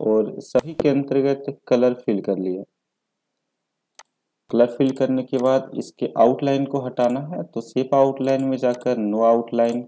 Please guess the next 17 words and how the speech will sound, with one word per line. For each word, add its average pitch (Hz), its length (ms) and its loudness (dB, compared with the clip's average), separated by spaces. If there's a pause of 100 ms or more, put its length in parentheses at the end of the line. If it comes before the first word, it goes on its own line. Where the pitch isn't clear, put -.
कर 107 140 -2
देना 113 320 -4
है 120 240 -10
सिंपल। 113 440 -6 (640)
शेप 135 300 0
आउटलाइन 113 480 2
के 113 180 -4
ऑप्शन 110 280 -4
में 107 140 -2
जाकर 104 400 -6 (1000)
no 135 200 0 (100)
outline 107 540 0
पे 131 80 0
हम 151 220 -2 (300)
क्लिक 151 220 2
कर 185 140 2
देंगे। - 160 -6